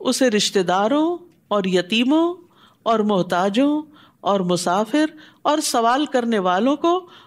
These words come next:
اور گردنیں چھڑانے میں دے، اور پھر حقوق اللہ، اور وہ نماز قائم کرے اور زکوٰۃ ادا کرے، اور وہ جو اپنے عہد کو پورا کرنے والے ہیں جب وہ عہد کریں۔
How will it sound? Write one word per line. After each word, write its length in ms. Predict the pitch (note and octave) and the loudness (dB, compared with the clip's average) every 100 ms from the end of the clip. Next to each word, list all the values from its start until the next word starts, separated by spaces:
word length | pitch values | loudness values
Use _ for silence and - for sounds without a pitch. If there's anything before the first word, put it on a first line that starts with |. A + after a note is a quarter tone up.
| _ | _
اور 160 | A#3+ A3+ | -2 0
گردنیں 500 | F#3 G3 F#3 G#3 A3+ | 0 0 0 0 -2
چھڑانے 520 | A3+ F#3+ F3 F3+ G3 | 0 -2 0 2 2
میں 140 | F#3 | 0
دے، 280 | D#3+ C#3+ C3+ D3+ - - _ _ _ _ _ _ _ _ | 0 -2 -4 -10 -18 -20 _ _ _ _ _ _ _ _
اور 200 | - G3+ | -4 -2
پھر 260 | G3 B3 G#3 | 0 0 0
حقوق 400 | G3 G3+ G3 G3 | 0 2 2 2
اللہ، 400 | F3 E3 E3 D#3 - - _ _ _ _ _ - | 2 2 0 -2 -6 -16 _ _ _ _ _ -6
اور 160 | G#3 G3+ | -4 0
وہ 140 | A3+ | 0
نماز 460 | G#3+ F#3 G#3+ G3+ - | 0 0 0 -2 -4
قائم 300 | F3 E3+ E3+ | -2 -2 -2
کرے 340 | D#3+ D3 C#3 - - _ | -4 -4 -8 -12 -20 _
اور 120 | G#3+ G3+ | -4 -2
زکوٰۃ 420 | F3 F#3 F#3+ G#3 | -2 0 0 0
ادا 260 | F#3+ E3+ E3 | 0 -2 -4
کرے، 380 | E3+ D#3 C#3+ C3 - _ _ _ - - - | -4 -4 -4 -6 -12 _ _ _ -20 -12 -2
اور 160 | C4+ | 0
وہ 180 | C4+ F4 | 2 2
جو 160 | D4 F4 | 2 0
اپنے 240 | F4 D#4 | 0 -4
عہد 480 | - A3+ C#4 D#4 D#4 | -2 -2 0 -2 -2
کو 140 | D4 | -4
پورا 300 | C#4 A#3+ B3 | 0 0 0
کرنے 320 | B3 A3+ A3 | -2 -4 -2
والے 320 | A3 G#3 G#3+ B3 | 0 0 0 0
ہیں 160 | D4 | 0
جب 240 | C#4 C#4+ C#4+ | 0 0 0
وہ 60 | |
عہد 240 | C4+ C4+ - | -2 -2 -6
کریں۔ 200 | A#3+ | -10